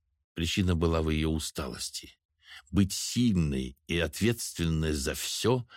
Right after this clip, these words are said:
а здесь, хоть и ненадолго, падая на самое дно и забываясь там, она ощущала себя слабой,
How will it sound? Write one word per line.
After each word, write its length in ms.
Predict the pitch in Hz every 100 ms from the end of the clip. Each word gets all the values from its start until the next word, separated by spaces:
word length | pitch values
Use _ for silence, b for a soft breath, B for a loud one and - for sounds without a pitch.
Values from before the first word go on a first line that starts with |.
| B B _
а 140 | 95 90
здесь, 540 | 69 69 123 - - B B -
хоть 160 | 87
и 60 | 98
ненадолго, 920 | 98 95 92 90 127 127 82 71 - _
падая 420 | 117 113 90 80 80
на 140 | 82
самое 520 | - 98 98 85 78
дно 400 | 71 71 95 104
и 100 | 76
забываясь 840 | 69 80 80 80 120 120 87 - -
там, 300 | 85 67 60 B B B _
она 280 | 87 95 95
ощущала 600 | 87 82 78 85 80 73
себя 360 | - 71 78
слабой, 600 | 76 87 95 78 - -